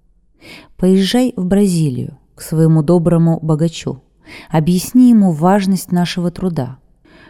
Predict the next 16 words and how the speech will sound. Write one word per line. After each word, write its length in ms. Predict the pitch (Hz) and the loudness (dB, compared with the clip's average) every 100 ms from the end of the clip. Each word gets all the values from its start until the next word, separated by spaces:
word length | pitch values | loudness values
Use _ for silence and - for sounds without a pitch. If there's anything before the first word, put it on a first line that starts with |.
| _ - | _ -2
Пусть 360 | 233 233 - - | 0 0 -4 0
он 200 | 185 170 | 0 2
поймёт, 640 | 165 160 165 208 226 - _ _ | 2 2 2 0 -2 -8 _ _
что 260 | - - 170 | -16 -2 2
его 340 | 180 185 226 | 2 2 -2
состояние 840 | - 202 - 180 202 233 196 156 143 | -4 -6 -2 0 2 2 2 0 0
или 260 | - 165 | -2 -2
хотя 340 | 156 160 165 156 | -2 -4 -2 -2
бы 140 | 143 | -4
часть 500 | - 214 214 - - | -4 -4 -4 -4 -6
его, 360 | 147 131 131 _ _ _ 151 | -4 -4 -10 _ _ _ -2
если 360 | 160 165 - - | 0 0 -2 -2
он 240 | 165 151 | -2 -2
отдаст 600 | - 151 143 147 135 - | -2 -4 -2 -2 -2 -8
его 260 | - 127 139 | -10 -4 -2
нам, 340 | 143 190 202 | 0 -2 -4